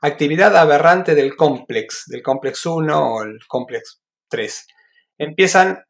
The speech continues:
a salir muchos radicales libres y se genera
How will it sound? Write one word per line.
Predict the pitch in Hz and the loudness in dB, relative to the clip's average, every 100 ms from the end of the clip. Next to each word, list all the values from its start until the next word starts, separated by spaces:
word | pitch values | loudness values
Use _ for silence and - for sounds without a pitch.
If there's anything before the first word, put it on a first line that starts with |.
| _ | _
a | 147 | -6
salir | - 156 185 202 | 0 2 2 2
muchos | 196 233 170 151 | 0 -2 -4 -6
radicales | 120 123 147 135 | -8 -4 -2 -2
libres | 147 127 127 151 - _ _ _ _ _ _ _ - | -2 -4 -6 -12 -20 _ _ _ _ _ _ _ -12
y | 165 | -6
se | 180 | -4
genera | 160 196 226 214 - | -2 2 4 4 0